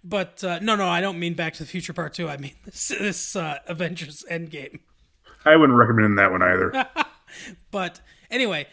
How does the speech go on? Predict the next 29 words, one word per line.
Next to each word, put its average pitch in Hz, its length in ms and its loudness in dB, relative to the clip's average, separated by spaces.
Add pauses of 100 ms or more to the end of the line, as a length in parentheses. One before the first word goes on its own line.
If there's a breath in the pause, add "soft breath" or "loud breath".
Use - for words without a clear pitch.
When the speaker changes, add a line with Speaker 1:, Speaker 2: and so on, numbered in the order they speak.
(140)
Speaker 1:
so 180 720 -4 (1500)
they, 190 680 -2 (140)
they 180 220 -4
basically, 208 420 -6
they 180 100 -6
go 190 220 -6
through 170 720 -6 (460)
old 170 360 -4
Marvel 156 360 -6
movies. 123 540 -10 (320)
Uh, 156 100 -14
they 151 200 -12
do 156 420 -8
Thor: 180 380 -6
The 160 100 -10
Dark 156 380 -10
World, 165 420 -8
which 147 200 -18
is 135 160 -16
one 139 140 -16
of 135 60 -16
the 135 80 -14
worst 135 360 -12
ones. 139 280 -14 (400 soft breath)
They 160 260 -6
do 156 500 -8
the 143 140 -12
original 147 460 -12
Avengers, 147 1000 -10